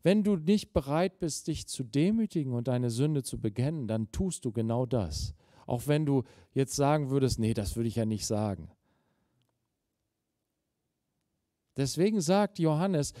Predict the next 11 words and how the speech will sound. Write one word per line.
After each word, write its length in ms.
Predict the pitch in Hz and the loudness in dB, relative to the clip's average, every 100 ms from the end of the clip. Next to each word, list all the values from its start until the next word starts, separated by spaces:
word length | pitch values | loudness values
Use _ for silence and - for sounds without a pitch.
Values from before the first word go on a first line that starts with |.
| 113 135 | -14 0
wenn 280 | 185 208 | 2 2
wir 260 | 185 185 175 _ _ _ _ _ _ - | 2 0 0 _ _ _ _ _ _ -8
sagen, 400 | 139 170 190 170 | 0 2 2 0
dass 220 | 156 - | -2 -2
wir 100 | 147 | 0
nicht 420 | 156 226 - - | 2 0 -2 -6
gesündigt 500 | 196 165 202 165 127 | -4 -2 -2 -4 -2
haben, 160 | 139 143 | -4 -2
dann 160 | 147 | -2
sind 300 | 147 196 190 196 | -2 -4 -4 -2
wir 300 | 196 202 | -2 -2